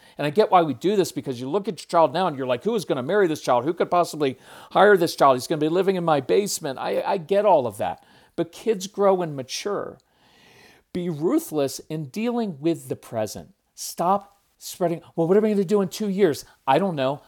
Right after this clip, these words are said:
Let's deal with what you do, what we can control, what we can do right now, and we'll get to that later, right? Know that you're a lot different than you were at age five or eight or thirteen or sixteen, I hope.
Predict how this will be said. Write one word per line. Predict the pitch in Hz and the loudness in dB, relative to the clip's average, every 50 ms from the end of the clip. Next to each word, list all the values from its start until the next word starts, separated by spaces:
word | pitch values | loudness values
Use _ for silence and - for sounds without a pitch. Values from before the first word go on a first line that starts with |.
| _ | _
Let's | - 143 147 151 - - | -4 -4 -4 -4 -4 -8
deal | - 185 202 220 226 226 | -6 -2 2 2 2 2
with | 233 226 165 151 | 0 -4 -4 -2
what | 175 196 196 - | -2 -2 -2 -2
you | 175 170 | -6 -6
do, | 156 131 175 170 170 151 | -4 -2 -2 -2 -2 -4
what | 139 151 160 - - - | -6 -10 -10 -10 -10 -12
we | 202 147 156 160 | -2 -2 -2 -2
can | - - 170 156 143 120 - _ _ _ | -2 -6 -10 -12 -12 -14 -16 _ _ _
control, | - 160 147 - - - 160 147 139 127 | -12 -12 -12 -10 -2 0 2 2 2 0
what | 117 127 139 - | -2 -4 -4 -2
we | - 165 | -2 -4
can | 160 - 170 143 | -4 -6 -8 -8
do | 123 147 143 127 | -6 -6 -6 -6
right | 113 117 131 123 127 - | -4 -4 -4 -4 -4 -6
now, | - 113 107 110 123 151 185 165 120 98 98 113 151 180 - _ _ _ _ _ _ _ _ _ _ | -12 -12 -10 -6 -4 -2 -2 -2 -4 -4 -4 -6 -6 -8 -12 _ _ _ _ _ _ _ _ _ _
and | 131 143 | -6 -4
we'll | 143 151 | -2 -2
get | 147 165 190 185 - | -2 -2 -4 -4 -4
to | - 165 | -8 -8
that | 165 151 143 - _ - | -6 -6 -6 -10 _ -18
later, | 160 131 139 151 151 139 113 104 87 - - _ _ _ _ _ _ _ _ _ _ _ _ | -14 -8 -4 -4 -2 -2 -4 -6 -10 -14 -18 _ _ _ _ _ _ _ _ _ _ _ _
right? | - 151 170 170 - - _ _ _ _ _ _ | -2 0 0 0 -2 -8 _ _ _ _ _ _
Know | 151 156 165 190 208 226 233 | -8 -4 0 4 4 4 4
that | 196 214 196 160 | 4 -2 -4 -6
you're | 156 147 180 208 233 233 | -6 -2 2 4 4 4
a | 214 | 4
lot | 190 170 160 170 - - 123 - - | 2 0 0 0 0 -4 -10 -12 -6
different | 156 160 156 - - 135 117 113 - _ _ _ - | -4 -4 -4 -4 -6 -8 -8 -8 -10 _ _ _ -8
than | 147 151 151 135 | -6 -6 -6 -4
you | 160 196 208 | -2 -2 -2
were | 196 151 143 139 131 135 139 143 | -2 -2 -2 -2 0 0 -2 -4
at | - - | -6 -6
age | 139 135 123 - | -6 -6 -6 -8
five | - - 131 127 127 127 127 123 143 123 | -10 -6 -2 -2 0 0 0 -2 -4 -6
or | 143 139 - | -8 -10 -8
eight | 127 131 127 131 135 - _ | -6 -6 -6 -6 -8 -10 _
or | 123 123 | -12 -12
thirteen | 120 - 139 135 127 127 - - 139 131 127 123 | -8 -6 -4 -4 -4 -6 -8 -10 -10 -10 -8 -8
or | 127 | -10
sixteen, | 120 - 196 170 - - - 131 107 90 - _ | -2 -2 -2 -2 -2 -6 -12 -12 -12 -14 -14 _
I | 110 120 | -10 -4
hope. | 123 151 180 180 175 175 - | 0 2 2 2 2 0 -4